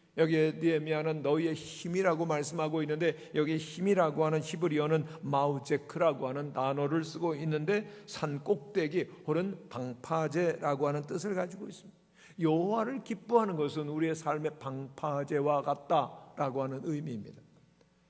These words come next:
여러분, 이번에 태풍이 부산과 울산을 스쳐갔는데 잠시 동안 스쳐갔습니다만 피해가 엄청났습니다.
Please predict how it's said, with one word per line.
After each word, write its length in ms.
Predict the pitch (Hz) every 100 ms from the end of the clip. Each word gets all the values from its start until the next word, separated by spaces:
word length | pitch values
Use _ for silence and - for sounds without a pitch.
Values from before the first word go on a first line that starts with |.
| _ -
여러분, 180 | 170 214
이번에 360 | 220 185 185 180
태풍이 680 | - 147 143 139 151 139 110 - - 143
부산과 440 | 127 135 151 143 143
울산을 600 | 139 165 165 170 139 139
스쳐갔는데 1000 | - - 196 180 135 135 202 233 - -
잠시 640 | - 98 127 156 - 190 160
동안 360 | 170 180 185
스쳐갔습니다만 1000 | 190 - 156 190 170 - 160 143 139 151 143 - -
피해가 480 | - 143 127 127
엄청났습니다. 1000 | 123 - 120 107 113 113 110 107 - -